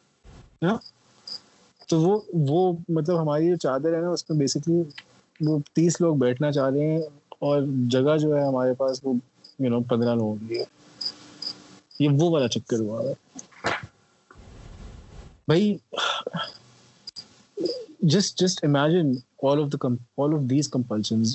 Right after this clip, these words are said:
جس کے اندر وہ ایڈ کر رہا ہے، اس کے اندر وہ کیا پروڈیوس کر رہا ہے، وہ آپ کو نظر آ رہا ہے کہ وہ آپ کا سیمی فائنل جتا گیا آپ کو۔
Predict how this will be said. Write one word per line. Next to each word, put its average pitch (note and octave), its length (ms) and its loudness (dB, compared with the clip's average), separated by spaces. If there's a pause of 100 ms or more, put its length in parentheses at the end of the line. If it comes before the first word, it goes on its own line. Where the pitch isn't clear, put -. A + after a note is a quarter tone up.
جس B2 160 0
کے C#3 120 0
اندر C3 180 2
وہ B2+ 160 0
ایڈ G#2+ 180 -2
کر A2+ 180 -4
رہا A#2+ 80 0
ہے، - 60 -10 (880)
اس E3+ 140 2
کے G3 160 2
اندر D#3 380 4 (280)
وہ D3+ 120 2 (140)
کیا D3+ 200 2
پروڈیوس D3+ 440 0
کر F3 120 -2
رہا F3+ 200 0
ہے، F#3+ 60 -2 (180)
وہ D3 160 2
آپ C#3 140 0
کو C3+ 80 0
نظر B2+ 220 2
آ C3 140 2
رہا C3+ 80 2
ہے C#3 40 0
کہ C#3+ 120 -2
وہ C3+ 220 2
آپ A#2+ 180 -4
کا C3+ 60 -4 (180)
سیمی C3 240 0
فائنل B2+ 240 0
جتا F#2+ 280 -2
گیا G#2 180 -6
آپ - 120 -14
کو۔ A#2+ 160 -2